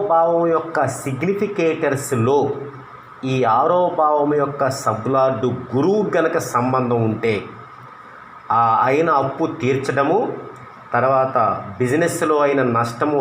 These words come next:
రికవర్ అవ్వడము జరుగుతుంది. కాబట్టి మొదటగా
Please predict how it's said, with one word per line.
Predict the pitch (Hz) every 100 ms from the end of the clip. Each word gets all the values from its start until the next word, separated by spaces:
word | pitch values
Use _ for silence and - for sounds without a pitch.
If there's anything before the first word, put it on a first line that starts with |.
| 117
రికవర్ | 107 120 135 135
అవ్వడము | 131 127 127 185 277 - - 113
జరుగుతుంది. | 151 131 - 90 - - - - - - - -
కాబట్టి | 110 110 143 220 - - - - - - 113
మొదటగా | 139 - 131 123